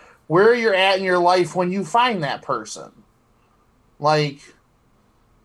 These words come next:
if you th-, if you think about it now, you know, if you think about anyone you've dated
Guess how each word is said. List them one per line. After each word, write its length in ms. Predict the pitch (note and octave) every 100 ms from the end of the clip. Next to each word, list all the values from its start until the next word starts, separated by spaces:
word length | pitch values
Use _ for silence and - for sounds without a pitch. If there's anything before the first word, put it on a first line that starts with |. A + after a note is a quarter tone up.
| _
if 240 | E3+ D#3+ D#3+
you 120 | F3+
th-, 220 | D#3 E3+
if 140 | F#3 D#3+
you 100 | F#3+
think 240 | C4+ B3+
about 240 | A3+ A3+
it 100 | G3+ F3
now, 580 | F#3 G3+ C#3 A#2 C#3 - _ _ _ _ _ _ _
you 220 | F#3 E3+
know, 400 | D#3+ D3 C#3+ C#3 _ _ _ _ _ _ _ _
if 200 | F3 D#3
you 100 | F3+
think 200 | G#3+ A#3
about 300 | G3+ F3 D#3+ - - -
anyone 440 | F#3 A#3+ A#3+ A#3
you've 180 | A3 D#3+
dated 540 | F#3+ F#3+ D#3+ C#3 C#3